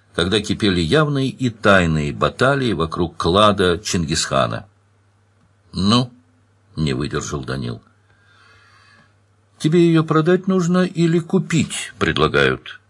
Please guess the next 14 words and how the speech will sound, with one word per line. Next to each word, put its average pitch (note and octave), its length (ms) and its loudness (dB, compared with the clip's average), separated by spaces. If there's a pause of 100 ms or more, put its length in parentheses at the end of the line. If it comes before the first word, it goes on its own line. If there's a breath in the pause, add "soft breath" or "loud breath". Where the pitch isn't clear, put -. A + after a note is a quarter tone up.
(960)
"Просто G#2 800 2 (180)
определи, G#2 720 -4 (180)
что - 240 0
это A2+ 180 0
за G#2+ 100 0
денежка". - 540 -6 (1040)
"Да F#2 300 -6
что - 240 -8
тут - 240 -16
определять?" — - 680 -10 (320)
скучным - 520 0
голосом G2+ 440 0
сказал F2+ 360 0
Довнер, C3 460 2